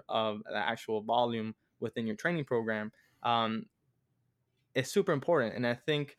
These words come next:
uh, like you mentioned, for patients to underta-, understand that, for clients to understand that, um, it's sometimes hard, right? Because they come in for treatment, right? And sometimes, uh, or should I say, their, their picture or their, um,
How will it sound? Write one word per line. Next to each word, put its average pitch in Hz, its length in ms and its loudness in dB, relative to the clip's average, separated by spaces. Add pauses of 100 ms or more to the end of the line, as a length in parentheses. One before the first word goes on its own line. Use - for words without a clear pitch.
(220)
uh, 120 80 2
like 123 200 2
you 131 60 0
mentioned, 120 480 0 (340)
for 123 160 2
patients 151 440 -2
to 135 200 -2
underta-, 123 500 -2
understand 117 500 -2
that, 120 160 -2
for 113 120 -10
clients 120 340 -4
to 127 100 -2
understand 117 460 -4
that, 120 200 -6 (320)
um, 113 520 4
it's 123 120 0
sometimes 170 380 0
hard, 131 300 4
right? 113 160 4
Because 113 400 0
they 123 140 4
come 156 240 2
in 131 260 2 (240)
for 113 120 0
treatment, - 600 -2
right? 113 280 -2 (260)
And 117 200 2
sometimes, 127 640 0
uh, 117 220 4
or 117 260 4
should 127 160 0
I 120 40 2
say, 120 220 0
their, 131 680 4 (720)
their 156 180 6
picture 180 500 4
or 135 60 8
their, 131 640 6 (280)
um, 113 600 0